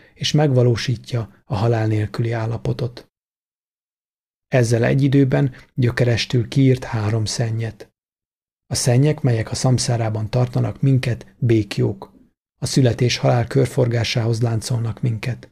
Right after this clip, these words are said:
Tíz ilyen békjó van, melyek sorban tűnnek el a hétköznapin túli ösvény négy fokozatának megvalósításakor. Az első fokozat, a folyamba lépés,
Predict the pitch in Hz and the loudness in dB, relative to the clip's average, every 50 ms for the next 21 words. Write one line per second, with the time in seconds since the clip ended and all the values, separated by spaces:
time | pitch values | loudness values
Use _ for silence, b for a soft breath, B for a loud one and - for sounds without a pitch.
0 | _ _ _ _ _ _ _ _ _ _ _ _ _ _ - 139 131 117 110 123 | _ _ _ _ _ _ _ _ _ _ _ _ _ _ 2 4 4 6 6 4
1 | 123 113 110 113 123 120 117 - - 123 120 113 127 135 139 135 B B B B | 4 4 4 4 4 4 4 2 2 2 2 4 4 2 2 0 B B B B
2 | B - 135 143 143 139 - - 143 131 120 117 113 113 104 - 123 117 117 113 | B 2 4 4 4 2 2 2 4 4 4 2 0 0 0 2 2 2 2 0
3 | 110 - - 135 135 131 113 110 123 127 123 123 127 113 110 117 113 - 123 117 | -2 -2 0 0 2 2 4 4 4 2 2 0 -2 0 2 2 0 0 0 -2
4 | 104 98 127 123 117 113 127 - 139 123 - - - 131 120 113 113 120 120 113 | 0 0 2 2 2 2 2 2 0 0 -2 -2 -2 -2 0 0 2 2 2 0
5 | 104 - - 113 107 - 113 120 110 - 117 110 110 110 101 - - 110 107 107 | 0 -2 -4 -4 -2 0 -2 -2 -2 -4 -4 -4 -4 -4 -4 -4 -4 -4 -2 -2
6 | 107 107 110 107 101 - - 123 120 127 123 110 - - 139 - - 139 131 127 | -2 -2 -4 -4 -6 -4 -4 -4 -4 -4 -6 -4 -4 -6 -8 -8 -6 -8 -8 -8
7 | - - _ _ _ _ _ _ _ _ _ _ _ _ _ _ _ _ _ _ | -10 -14 _ _ _ _ _ _ _ _ _ _ _ _ _ _ _ _ _ _
8 | _ _ _ _ _ _ _ _ _ _ _ _ _ _ _ _ _ _ _ _ | _ _ _ _ _ _ _ _ _ _ _ _ _ _ _ _ _ _ _ _
9 | _ _ _ - 156 - - 196 196 - - 127 - 160 147 - 147 127 143 147 | _ _ _ -6 -4 0 2 2 2 2 2 0 2 0 0 2 2 2 2 0
10 | - - 127 - - 139 135 127 117 113 107 113 110 123 127 131 - - 127 123 | 0 -2 -8 -2 2 2 4 4 2 0 0 0 0 2 2 2 2 2 0 0
11 | 123 - - | 0 -2 -8